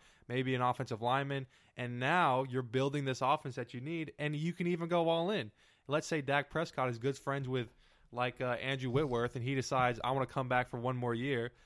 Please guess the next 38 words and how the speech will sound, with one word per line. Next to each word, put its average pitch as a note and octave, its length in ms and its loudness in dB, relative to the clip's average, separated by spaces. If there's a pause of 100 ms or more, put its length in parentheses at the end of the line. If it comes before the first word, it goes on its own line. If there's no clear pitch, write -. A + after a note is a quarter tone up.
(200)
Uh, A#2 280 2
Tyron C3 360 0
Smith D3 260 -4
leaves. A#2 400 -4 (240)
You D3 180 -2
now C#3 280 2
have C#3+ 160 0
a C3+ 40 0
left C3 320 0
tackle C#3+ 340 0
that A#2+ 180 -2
someone C3 320 -4
that A#2 180 -4
Dak C3 220 2
Prescott C3+ 360 -2
feels C3+ 200 -4
comfortable C3+ 440 -2
with. A#2 280 0 (280)
Now C3+ 160 0
you D3 140 2
already C#3+ 160 4
have C#3+ 160 2
a C3 40 -8
connection C#3+ 460 -6
there. G2 220 -10 (380)
So E3+ 280 2
you're G#3 180 -4
right. D#3 260 2 (100)
It, D#3+ 140 -2
it's, C#3+ 220 -4
that's F3+ 200 -2
the G3+ 80 -4
cool D3+ 220 -2
thing C#3 180 -4
about B2 200 -2
the G#2 80 -10 (140)
draft B2+ 320 0
proce-, B2 280 0